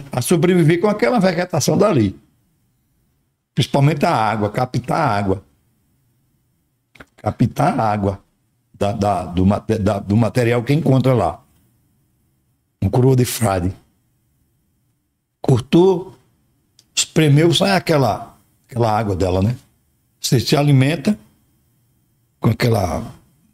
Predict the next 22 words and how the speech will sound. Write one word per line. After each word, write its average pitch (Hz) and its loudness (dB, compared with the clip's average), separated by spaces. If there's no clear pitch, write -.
massa 90 -2
lá, 98 0
aquela 92 -4
bucha 98 0
praticamente 117 -2
assim, 131 0
e 131 2
ela 151 0
tem 214 0
água. 113 -2
Alimenta 185 2
e 240 2
mata 143 2
a 123 -2
sede. 104 0
Não 113 4
mata - 0
tanto. 104 -4
Aí 131 2
você 160 0
bucha, 170 2
pô. - -12